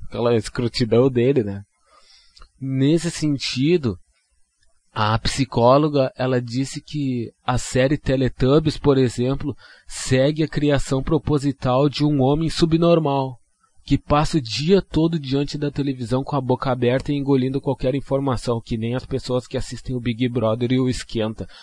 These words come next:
Meu Deus, o Esquenta é muito ruim. O programa ruim, putz grilo.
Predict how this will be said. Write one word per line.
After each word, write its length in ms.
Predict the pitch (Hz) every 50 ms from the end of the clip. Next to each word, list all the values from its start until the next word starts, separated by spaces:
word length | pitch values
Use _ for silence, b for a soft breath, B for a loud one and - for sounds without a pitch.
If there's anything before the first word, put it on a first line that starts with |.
| B B B
Meu 220 | 113 113 113 110 107
Deus, 320 | 98 107 104 104 98 95
o 60 | 104
Esquenta 540 | 104 - - - - - 123 120 123 - 135
é 60 | 123
muito 440 | 117 110 113 113 120 127 131 - 120
ruim. 340 | 101 - 95 92 90 87 - - - b b b b b b b b b b b -
O 380 | - 147 156 165 190 208 196
programa 720 | 165 - 196 202 185 151 127 131 135 131 123 120 117 113 104
ruim, 280 | 101 104 107 107 107 107 - _ -
putz 360 | 123 131 151 - - 131 123
grilo. 280 | 110 110 104 107 101